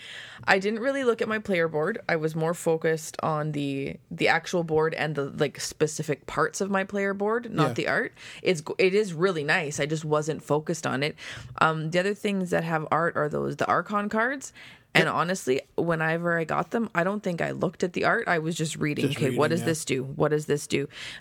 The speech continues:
Speaker 1: Um, so not to take away from the art, but it, it, it, I wasn't just, um, like,
Speaker 2: Focused.
Speaker 1: focused on it, except, but the board is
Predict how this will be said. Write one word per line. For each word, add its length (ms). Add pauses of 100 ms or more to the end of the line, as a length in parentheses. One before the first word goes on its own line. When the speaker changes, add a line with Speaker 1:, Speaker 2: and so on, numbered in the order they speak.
Speaker 1:
Um, 380 (240)
so 140
not 220
to 60
take 200
away 260
from 200
the 100
art, 300
but 140
it, 140
it, 340
it, 160
I 120
wasn't 420
just, 400 (120)
um, 600 (960)
like, 120 (160)
Speaker 2:
Focused. 60
Speaker 1:
focused 400
on 120
it, 140
except, 400
but 120
the 80
board 340
is 320